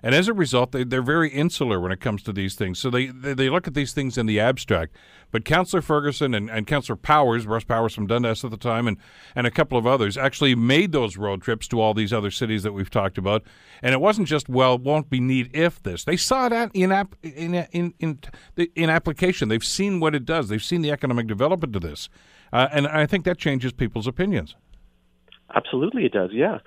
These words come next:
Speaker 2: And, you know, and we have a wonderful example. We just have to drive to Waterloo and see what is happening there.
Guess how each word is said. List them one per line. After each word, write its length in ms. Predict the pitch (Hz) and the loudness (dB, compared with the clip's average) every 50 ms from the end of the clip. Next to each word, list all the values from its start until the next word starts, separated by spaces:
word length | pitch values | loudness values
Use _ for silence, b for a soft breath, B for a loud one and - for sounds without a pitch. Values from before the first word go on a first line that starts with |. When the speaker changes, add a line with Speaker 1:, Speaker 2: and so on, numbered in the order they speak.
| B B B | B B B
Speaker 2:
And, 200 | 117 123 131 127 | 0 0 2 2
you 100 | - 156 | 2 2
know, 80 | 139 | 2
and 100 | 131 131 | 2 2
we 60 | 147 175 | 0 0
have 100 | 190 139 | 0 0
a 60 | 123 | 2
wonderful 400 | 120 135 143 147 135 - 123 113 | 2 2 0 0 -2 0 -2 -2
example. 460 | 107 104 123 151 190 - 117 110 B B B B B B B B | 0 0 -2 -2 0 0 -2 -2 B B B B B B B B
We 80 | - | -4
just 160 | 180 190 156 - | -4 -4 -2 0
have 140 | 135 131 | 0 0
to 100 | - 123 | 0 -2
drive 280 | 107 117 113 117 123 - | 0 2 2 2 2 0
to 100 | - 123 | -2 0
Waterloo 400 | 123 127 131 139 127 143 185 170 | 0 2 2 2 0 0 0 0
and 120 | 104 98 - - | -2 -4 -4 -6
see 60 | 123 | -4
what 120 | 113 117 | -2 -2
is 60 | 117 - | -4 -4
happening 360 | 127 127 - - 127 123 120 | -4 -6 -4 -4 -6 -6 -6
there. 240 | 135 165 - - | -6 -8 -8 -12